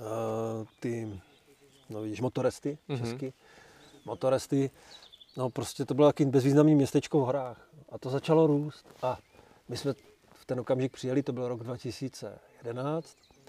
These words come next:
Speaker 1: No a ty hlisky společnosti už tam fungovaly, ta nejstarší dvacet let a ty ostatní se tam přifařily
Speaker 2: Mhm.
Speaker 1: za posledních pět let a začaly fungovat tam. Se přesídlili z Banfu a tam. No a já jsem je obešel, oni říkali určitě, <laughs> je,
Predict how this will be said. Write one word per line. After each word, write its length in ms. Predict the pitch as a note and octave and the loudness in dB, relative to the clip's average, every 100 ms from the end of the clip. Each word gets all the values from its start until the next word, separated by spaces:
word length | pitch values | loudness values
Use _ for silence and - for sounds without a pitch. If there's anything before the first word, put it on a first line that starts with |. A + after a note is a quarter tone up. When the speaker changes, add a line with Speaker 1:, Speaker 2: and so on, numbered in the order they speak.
| - - - - - | -20 -20 -20 -12 4
Speaker 1:
No 120 | D#3+ | 6
a 60 | D#3 | 8
ty 140 | D3 | 8
hlisky 280 | C3+ D3 C#3 | 6 4 0
společnosti 460 | - C#3+ D3 - | -2 -2 -2 -2
už 100 | C#3+ | -2
tam 140 | - C3+ | 0 -2
fungovaly, 420 | C3 B2+ C3 A#2+ | -2 0 0 0
ta 100 | B2+ | 0
nejstarší 400 | C#3 - C#3 C#3+ | -2 0 0 0
dvacet 300 | B2+ - A#2 | -2 -4 -6
let 240 | B2+ D3 - | -2 -2 -2
a 40 | |
ty 120 | C#3+ | -6
ostatní 300 | A#2 B2 B2 | -6 -6 -6
se 100 | - | -10
tam 140 | B2 A#2 | -10 -10
přifařily 500 | A#2 - C#3 C3 A#2+ | -12 -6 -4 -2 -4
Speaker 2:
Mhm. 80 | A2 | -6
Speaker 1:
za 80 | |
posledních 440 | - A2 A#2+ A2+ - | -8 -10 -10 -12 -12
pět 180 | A#2 A2 | -10 -8
let 220 | A2+ - | -10 -10
a 80 | G#2+ | -12
začaly 320 | G#2+ A#2+ A2 | -10 -10 -10
fungovat 360 | B2 A#2+ A#2+ | -10 -8 -8
tam. 220 | A#2+ A#2 G#2+ _ - - - - _ _ _ | -6 -8 -10 _ -20 -20 -20 -20 _ _ _
Se 120 | A2+ | -14
přesídlili 480 | - G#2 A2+ A#2 A2+ | -10 -8 -8 -8 -8
z 40 | |
Banfu 580 | G#2+ A#2 A#2 - A#2+ A2+ | -6 -6 -8 -12 -12 -10
a 40 | G#2 - | -12 -18
tam. 200 | A#2 A2 _ _ _ _ _ - | -18 -18 _ _ _ _ _ -6
No 100 | A2+ | -4
a 140 | A2 _ _ _ _ - | -6 _ _ _ _ -12
já 60 | |
jsem 140 | B2+ C#3 | -4 -2
je 60 | |
obešel, 440 | B2 B2+ B2 C#3+ C#3 A#2+ A2+ | -2 -2 0 2 2 -2 -6
oni 140 | A2+ | -12
říkali 280 | A2+ - B2 | -10 -6 -6
určitě, 400 | A#2 - A#2+ C3+ | -6 -8 -2 -2
<laughs> 520 | A2 A#2+ - - - | -2 -8 -12 -20 -8
je, 140 | C#3 | -6